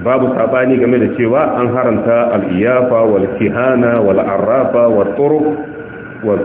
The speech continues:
zajri wan nujum wa kullu zalika yadkhulu fil kihana.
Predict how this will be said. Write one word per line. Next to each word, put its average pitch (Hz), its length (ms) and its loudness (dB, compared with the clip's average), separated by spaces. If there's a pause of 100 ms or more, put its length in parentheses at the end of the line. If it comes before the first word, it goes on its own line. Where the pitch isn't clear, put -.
zajri 147 480 2
wan 107 280 2
nujum 147 480 2
wa 147 120 0
kullu 180 320 2
zalika 147 720 0
yadkhulu 156 480 0
fil 131 200 0
kihana. 104 480 -2